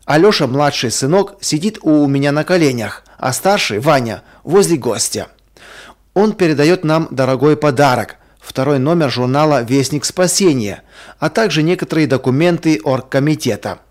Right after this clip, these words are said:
Много нового и радостного рассказывает этот единственный в то время благовестник оргкомитета по Сибири, служение которого распространялось и на Среднюю Азию,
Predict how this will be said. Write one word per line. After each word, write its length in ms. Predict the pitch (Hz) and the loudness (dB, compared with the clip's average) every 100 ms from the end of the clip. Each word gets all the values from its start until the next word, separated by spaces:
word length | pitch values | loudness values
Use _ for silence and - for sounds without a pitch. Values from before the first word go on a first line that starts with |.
| _ _ _ - - - - | _ _ _ -20 -20 -20 -6
Много 300 | 160 220 202 | -2 0 2
нового 400 | 170 175 160 165 | 4 4 2 0
и 160 | - | 2
радостного 680 | 151 143 135 131 143 135 151 | 2 2 0 -2 -2 0 0
рассказывает 600 | 131 123 - 131 135 139 - | 0 -2 -2 -2 0 -2 -2
этот 300 | 139 135 123 | -4 -4 -6
единственный 640 | 101 151 160 160 151 147 | -2 -2 -2 -2 -2 -2
в 120 | 127 | -6
то 120 | - | -6
время 300 | 113 131 135 | -2 0 0
благовестник 720 | 127 120 117 120 165 151 156 - | -2 -2 -2 2 2 2 -4 -2
оргкомитета 880 | 156 160 143 123 110 143 139 139 - - | -2 0 -2 -4 -2 -2 0 -2 -4 -6
по 120 | 127 | -6
Сибири, 640 | - 139 135 143 123 98 _ _ - - | -4 -4 0 0 0 -6 _ _ -20 -20
служение 480 | - 147 131 156 143 | -6 -2 2 2 2
которого 560 | 135 131 175 156 127 - - - | 0 0 2 2 2 -2 -16 -6
распространялось 920 | 165 - 165 - 156 160 190 147 135 | -4 -2 -4 -2 0 2 2 2 -2
и 100 | 190 | -2
на 100 | 175 | -2
Среднюю 480 | 143 160 190 185 - | 0 0 2 0 0
Азию, 400 | 170 165 143 151 | 0 0 0 -2